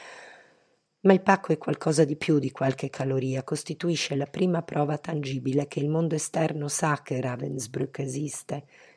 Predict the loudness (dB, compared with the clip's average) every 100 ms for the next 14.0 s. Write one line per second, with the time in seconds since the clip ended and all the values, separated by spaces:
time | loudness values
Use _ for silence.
0 | 0 4 4 4 -2 0 2 4 2 0
1 | -6 -8 -6 -6 -6 -4 -2 0 0 -2
2 | -4 -4 -4 -2 -2 -2 -4 -6 -4 -6
3 | -8 -20 -20 _ 8 8 8 0 0 -2
4 | -2 -2 2 4 2 0 -2 -4 -6 -6
5 | -6 -6 -6 -4 -6 -8 -16 -20 _ -20
6 | _ -2 2 2 0 -6 -2 0 0 -2
7 | -6 -4 -4 -4 -6 -4 -2 0 0 -2
8 | -4 -8 0 0 0 -4 -8 -6 0 2
9 | 2 0 -2 -4 -6 -6 -4 -2 -2 -2
10 | -4 -6 -6 -8 -6 -6 -4 -4 -4 -10
11 | -14 -20 -20 -12 -2 0 0 -2 -2 0
12 | 0 -2 -6 -6 -2 2 2 0 -4 -4
13 | -2 0 0 -2 -4 0 2 2 2 -4